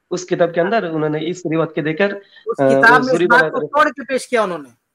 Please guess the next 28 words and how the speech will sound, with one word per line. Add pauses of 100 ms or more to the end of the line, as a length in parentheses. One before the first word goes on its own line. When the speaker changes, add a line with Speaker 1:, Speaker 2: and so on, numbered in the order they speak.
(720)
Speaker 2:
इस
बात
को
Speaker 1:
अच्छा,
Speaker 2:
तोड़
Speaker 1:
अच्छा,
Speaker 2:
के
पेश
Speaker 1:
अच्छा।
Speaker 2:
किया, (640)
इस
बात
को
इस
तरह
बना
दिया
कि
इमाम
मालिक
किसके
कायल
हैं,
जबकि
इमाम
मालिक
ने
सिर्फ